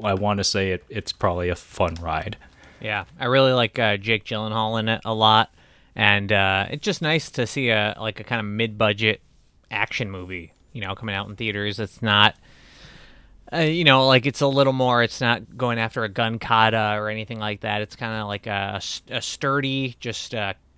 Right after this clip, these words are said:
Speaker 2: conceptually driven with its ideas and, uh, its direction. And yeah, I'm, I'm,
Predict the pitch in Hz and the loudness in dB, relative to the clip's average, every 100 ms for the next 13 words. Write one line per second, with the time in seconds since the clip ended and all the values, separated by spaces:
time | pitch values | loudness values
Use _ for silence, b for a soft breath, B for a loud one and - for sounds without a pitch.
0 | _ - 117 - 113 - 117 110 113 110 | _ -12 -8 -4 -4 -4 -4 -4 -4 -4
1 | 104 110 107 101 98 - _ _ 113 107 | -2 -4 -6 -10 -12 -16 _ _ -8 -6
2 | 107 - - - 104 104 110 110 107 117 | -6 -8 -14 -8 -4 -4 -2 0 0 0
3 | 110 107 98 98 98 95 95 92 98 104 | -4 -6 -8 -4 -4 -2 -4 -8 -10 -14
4 | - 117 98 - 135 139 101 95 104 135 | -8 -4 -4 -4 -4 -4 -6 -4 0 2
5 | 151 117 104 104 - _ _ _ _ _ | 0 -6 -8 -10 -14 _ _ _ _ _
6 | 113 | -10